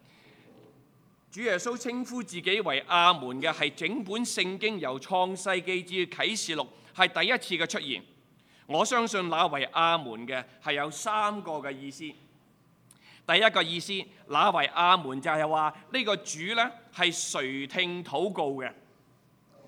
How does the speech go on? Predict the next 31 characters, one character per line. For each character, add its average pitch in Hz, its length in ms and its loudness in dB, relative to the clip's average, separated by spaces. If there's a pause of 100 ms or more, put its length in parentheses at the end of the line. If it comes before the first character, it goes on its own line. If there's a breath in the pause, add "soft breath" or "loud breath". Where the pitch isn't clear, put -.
(120)
所 196 180 2
以 185 40 0
叫 165 120 -4
做 143 220 -6 (120)
那 147 200 6
為 131 180 2 (100)
亞 156 220 6
門 120 300 -4
嘅。 120 100 -6 (680 soft breath)
所 214 200 0
以 233 160 0
呢， 240 140 2 (180)
凡 170 320 4
有 196 220 2
血 208 280 -4
氣 185 360 0
嘅 170 180 -4 (640)
世 196 300 2
人， 131 240 -4 (340)
無 180 180 0
論 190 220 2
係 185 160 0
猶 147 220 -2
太 180 280 2
人， 147 220 -2 (320)
無 165 180 -4
論 180 140 -2
係 175 320 2
外 175 140 4
邦 226 280 2
人， 123 220 -6